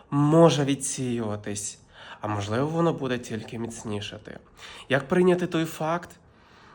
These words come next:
що самореалізація важлива для кожної людини? Що робити, коли люди відсіюються? Як подолати цей емоційний, психологічний бар'єр?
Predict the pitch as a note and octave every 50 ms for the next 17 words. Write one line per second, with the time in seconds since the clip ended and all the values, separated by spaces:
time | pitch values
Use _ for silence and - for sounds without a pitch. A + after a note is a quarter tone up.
0 | - _ _ _ _ - _ - - - - - C#3+ C3+ - - - - C#3 C#3
1 | C#3+ C#3+ C#3 C#3 C3 C3 C3 B2 B2+ C3+ B2+ C#3 C#3 C#3 - C#3+ C3 A#2+ - -
2 | - - - - C3+ C#3+ C#3+ C3+ B2 B2+ C3 B2+ B2+ A#2+ A2+ G#2+ G2+ F#2 F2+ -
3 | - - - - A#2 A2 - A2+ A2 A2 - G#2+ G#2 G#2 G2+ G2 G#2 G2+ G#2+ G#2+
4 | G2+ G2 G2 G2 G2+ - - - - - - - - - - - - - - -
5 | _ - - - - - - F#3+ G3 G3 G3+ F3+ F3+ F3 F#3+ F#3 F#3+ E3+ - E3+
6 | D#3 D#3 D#3+ D3 D3+ D3+ C#3 D3 C#3 C#3+ D3 C#3+ - - - - C3 B2+ A#2 A2+
7 | A2 G#2 - - A2+ A2 B2 C#3+ C#3 - - D3 B2 C#3+ B2+ C3+ C#3 C#3+ C#3 C#3
8 | A#2+ - - C3+ B2+ B2+ C3 B2+ - C3+ B2+ B2+ B2+ B2+ - - C#3 C3+ C3+ C3+
9 | C3 B2+ B2+ - C3+ - - B2 B2 C3+ C#3 C3+ - - - C3+ B2+ A#2+ A#2+ A#2+
10 | A#2+ A2+ A#2 A2 G#2 G2 G2 -